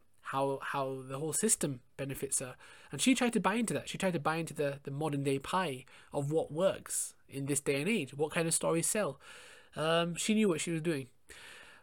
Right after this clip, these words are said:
But what I was saying was, I, I call her many things, but I think she's, she definitely is a fantasist, because you can't do so much and still portray yourself to be a victim.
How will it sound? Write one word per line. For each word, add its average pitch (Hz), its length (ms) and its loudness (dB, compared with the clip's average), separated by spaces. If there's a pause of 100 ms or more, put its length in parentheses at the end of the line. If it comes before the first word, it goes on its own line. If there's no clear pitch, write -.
(380)
But 233 240 4 (140)
what 226 200 2
I 226 40 6
was 196 140 6
saying 247 260 8
was, 139 200 2
I, 135 240 -2
I 147 80 0
call 220 240 4
her 196 60 6
many 180 200 2
things, 180 240 2
but 151 140 0
I 156 60 -2
think 214 200 -2
she's, 180 440 0
she 170 240 0
definitely 151 600 -2
is 127 80 -4
a 123 60 -6
fantasist, - 680 -6 (460)
because 139 640 0
you 151 140 -4
can't 233 340 2
do 180 160 4
so 180 320 4
much - 560 -4 (180)
and 170 220 6
still 196 760 6 (800)
portray 202 420 6
yourself 170 540 6
to 160 120 -2
be 156 180 4
a 143 60 4
victim. 139 460 -2